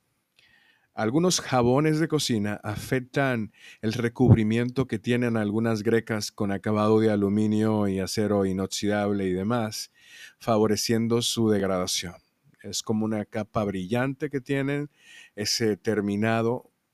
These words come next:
ah, básicamente se ve atacado por co-, agentes químicos que tienen estos jabones.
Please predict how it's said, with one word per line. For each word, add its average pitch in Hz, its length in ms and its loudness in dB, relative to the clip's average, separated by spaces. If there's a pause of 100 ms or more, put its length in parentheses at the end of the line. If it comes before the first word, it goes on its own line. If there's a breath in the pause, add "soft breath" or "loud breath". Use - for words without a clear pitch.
(380)
ah, 98 300 -6
básicamente 110 760 -2
se - 140 -6
ve 104 80 0
atacado 107 500 -2
por 101 180 -2
co-, 104 220 -8
agentes 110 540 -4
químicos 127 480 -4
que 110 100 -6
tienen 98 280 -6
estos 95 280 -8
jabones. 80 540 -8